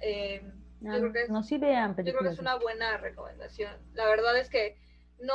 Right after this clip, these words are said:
Speaker 1: hay demasiadas historias conocidas de científicas por ahí que tengan
Speaker 2: Además, qué
Speaker 1: premio
Speaker 2: injusto lo
Speaker 1: Nobel
Speaker 2: de
Speaker 1: en
Speaker 2: Marie
Speaker 1: química y en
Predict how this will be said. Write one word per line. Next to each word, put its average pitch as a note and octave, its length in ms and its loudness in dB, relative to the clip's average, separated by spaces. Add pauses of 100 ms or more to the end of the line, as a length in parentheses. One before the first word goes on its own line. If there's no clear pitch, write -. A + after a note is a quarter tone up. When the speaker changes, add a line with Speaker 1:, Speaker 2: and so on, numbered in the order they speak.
(140)
Speaker 1:
hay C#4 220 2
demasiadas B3 680 -2
historias A3+ 880 0
conocidas A3 600 -4
de G#3 80 0
científicas G#3+ 600 -8
por G3 140 -6
ahí G3 200 -2
que G#3 120 -2
tengan G#3 320 4
Speaker 2:
Además, D4 480 12
qué D4 120 8
Speaker 1:
premio F4 240 8
Speaker 2:
injusto F4+ 200 10
lo F#4+ 80 8
Speaker 1:
Nobel F4+ 180 12
Speaker 2:
de C4 60 12
Speaker 1:
en A3+ 80 8
Speaker 2:
Marie G#3+ 340 10
Speaker 1:
química C4+ 300 10
y B3+ 100 8
en C4+ 80 8